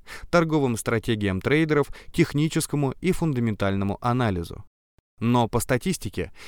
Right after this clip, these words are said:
более девяносто процентов тех, кто попытался играть на бирже или рынке Форекс, проигрывают. Проигрывают и уходят. Остаются те,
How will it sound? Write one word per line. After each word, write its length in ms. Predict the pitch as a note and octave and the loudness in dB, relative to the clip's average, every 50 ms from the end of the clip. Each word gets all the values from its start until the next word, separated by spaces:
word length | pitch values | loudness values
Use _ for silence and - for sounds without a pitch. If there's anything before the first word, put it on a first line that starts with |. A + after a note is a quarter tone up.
| - - | -16 -10
более 340 | - C3 D3 D3+ D#3+ D3+ D3 | -4 -2 0 2 2 2 0
девяносто 520 | C3+ C#3 D3 D#3 E3 F3 D3+ - - A2 | 0 0 0 0 0 0 -2 -2 -2 -2
процентов 560 | F#2+ A2 A2+ G#2+ - C#3 B2+ A2 A2 G2+ - | 0 0 -2 0 0 -2 -2 0 0 -2 -2
тех, 220 | - - C#3 A#2+ - | 0 0 0 0 -2
кто 180 | - - A#2+ | -2 -4 -2
попытался 640 | G#2+ - A2 - - - B2+ A#2+ A2 - - G#2+ G#2 | -2 -2 -2 -2 -2 0 0 0 0 0 -2 -2 -2
играть 280 | G2+ G#2+ G#2+ G2+ - | 0 0 0 0 0
на 100 | - G#2 G#2 | -2 -4 -2
бирже 440 | G2+ A#2 C3 A2 F#2+ F2+ F2 - - - | -2 -2 -2 -2 -2 -6 -10 -10 -8 -4
или 220 | - B2+ B2 A#2+ A#2+ | -2 0 0 0 0
рынке 300 | A2+ A2+ G#2+ G2 - G2 | 0 -2 -4 -4 -4 -4
Форекс, 460 | - - F3+ F#3+ F#3 F3 - - - - - - - | 0 2 2 2 2 0 -2 -8 -12 -14 -18 -8 -2
проигрывают. 760 | - C#3 E3+ D#3 A#2 F#2+ F2+ G2 G2 F2+ F#2 F#2 F2+ - - - - - - - - - | 0 2 2 4 2 0 0 -2 -4 -2 -2 -4 -6 -8 -12 -20 -18 -16 -16 -14 -6 0
Проигрывают 640 | - C#3+ E3 F#3+ G#3+ F#3 F3+ F3+ F3 E3+ E3+ D#3+ - - - | 2 4 4 4 4 4 2 2 2 4 2 0 0 -4 -2
и 100 | F3 E3+ | 0 2
уходят. 580 | D#3+ C#3 - - A#2+ G2 F2+ - D2+ - - - - - - - - - | 2 0 0 -2 -2 -2 -2 -2 -6 -10 -14 -20 -20 -20 -20 -20 -6 0
Остаются 640 | - A#2 G#2+ - - A2+ A2 A2 A2 G2+ - - A2+ | 0 2 2 2 2 2 2 2 0 0 0 -2 -2
те, 300 | - - F3 E3 A2 E2 | 0 2 2 4 2 2